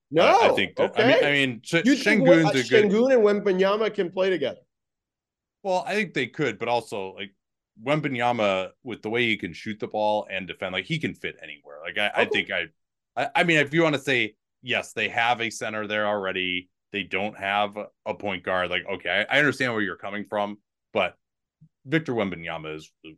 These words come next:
Speaker 2: one of the top ten prospects ever. Scoot Henderson is a good prospect. He'd be a worthy number one pick, I think, in most years,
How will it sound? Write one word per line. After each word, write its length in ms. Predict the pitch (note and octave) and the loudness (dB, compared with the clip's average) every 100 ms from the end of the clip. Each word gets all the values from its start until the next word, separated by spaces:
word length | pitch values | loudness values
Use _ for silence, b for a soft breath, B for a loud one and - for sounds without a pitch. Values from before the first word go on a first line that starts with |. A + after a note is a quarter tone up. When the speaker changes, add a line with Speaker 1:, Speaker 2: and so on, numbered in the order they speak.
| - | -16
Speaker 2:
one 180 | E2 D#2 | -14 -14
of 140 | D2+ | -14
the 120 | D#2+ | -16
top 340 | C#2+ F2+ D#2+ - | -10 -8 -8 -8
ten 220 | F2 D2+ | -12 -10
prospects 540 | F2+ D2+ - D2+ - | -8 -10 -8 -12 -8
ever. 320 | E2 D2+ D2+ - | -10 -8 -12 -14
Scoot 280 | - A#2+ G2+ | -12 -8 -4
Henderson 440 | G2 F2 - F2 | -4 -4 -6 -8
is 80 | E2 | -6
a 60 | |
good 280 | F#2+ C#3+ C#3+ | 0 0 0
prospect. 460 | A2 F#2+ - F#2 - | 0 -2 -2 -6 -4
He'd 140 | G2 | -6
be 100 | A2+ | -4
a 80 | F2+ | -4
worthy 340 | F#2+ A#2 G#2 | 0 0 0
number 240 | G2 G2 F#2 | -4 -6 -6
one 180 | F#2 F2 | -8 -4
pick, 240 | F#2+ - | -4 -4
I 60 | E2+ | -6
think, 220 | F2+ E2 | -6 -8
in 120 | E2 | -10
most 280 | E2 D#2 - | -12 -14 -12
years, 360 | E2+ D#2+ D2 | -10 -8 -10